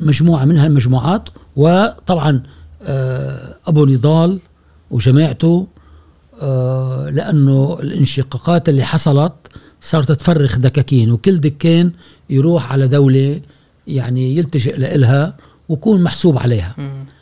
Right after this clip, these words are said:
Speaker 1: اللي حصل الصراع بين الأنظمة العربية واستحواذها على <coughs> مجموعات فلسطينية،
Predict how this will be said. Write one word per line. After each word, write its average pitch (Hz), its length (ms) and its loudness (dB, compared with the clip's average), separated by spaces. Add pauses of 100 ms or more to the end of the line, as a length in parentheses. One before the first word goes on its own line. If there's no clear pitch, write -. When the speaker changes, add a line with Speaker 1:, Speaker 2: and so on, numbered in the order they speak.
(280)
Speaker 1:
اللي 226 180 4
حصل 160 500 -2 (720)
الصراع 156 640 0 (140)
بين 196 560 2 (200)
الأنظمة 160 580 2
العربية 123 760 0 (800)
واستحواذها 156 1200 0
على 135 420 0 (340)
<coughs> - 460 -4
مجموعات 147 600 2
فلسطينية، 139 920 0